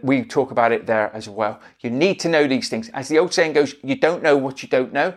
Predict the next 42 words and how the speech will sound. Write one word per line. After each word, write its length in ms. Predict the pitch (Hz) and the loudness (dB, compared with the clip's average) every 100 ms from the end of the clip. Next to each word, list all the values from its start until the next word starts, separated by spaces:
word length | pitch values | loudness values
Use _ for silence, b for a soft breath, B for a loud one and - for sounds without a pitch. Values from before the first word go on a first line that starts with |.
| _ | _
which 220 | - 214 180 | -8 -6 -4
is 100 | 170 | 2
why 220 | 190 175 | 4 4
we 100 | 170 | 0
put 260 | - 170 | 0 0
videos 360 | 143 165 165 151 | 0 2 2 2
and 100 | 147 | -4
content 460 | - 165 151 160 156 | -4 -4 -2 -2 -2
and 120 | 131 | -2
podcasts 560 | 170 165 165 151 143 | 0 0 0 0 2
out 220 | 151 135 147 | 0 0 2
like 240 | 214 208 | 0 0
this 260 | 131 - - B B | 0 -2 -4 B B
to 80 | - | -12
help 420 | - 220 214 - | 2 2 2 2
you, 240 | 135 139 - B B | 0 0 -4 B B
so 220 | - 165 | -2 2
that 100 | 147 | 2
you 160 | 143 139 | 0 -4
don't 400 | 135 165 156 156 | 2 2 2 -2
just 320 | - 127 - - | -2 -2 -4 -14
run 420 | 131 151 160 160 - B B B - | -2 2 2 0 -8 B B B -14
straight 540 | - - - 226 233 | -6 -4 0 2 2
into 240 | 170 151 | 0 2
a 40 | 131 | 2
wall 360 | 127 139 139 - | 6 4 4 -2
and 160 | 117 120 | -12 -6
knock 260 | 139 139 147 | -4 -4 -6
yourself 440 | - 156 135 - | -2 2 2 2
out 180 | 127 131 | 2 2
of 120 | 110 | 0
business 420 | 131 117 120 - | -2 -2 -4 -8
<laughs> 100 | - | -10
before 240 | - 151 131 | -4 0 0
you've 160 | 120 | 0
even 240 | 123 110 113 | -2 -4 -4
started. 640 | - 127 113 113 - 95 - | -2 2 2 0 -10 -14 -10
I 40 | |
quite 200 | - 185 | -4 0
like 140 | 214 | 0
that 120 | 156 - | 0 -4
analogy. 460 | 107 101 110 123 | -6 -10 -16 -18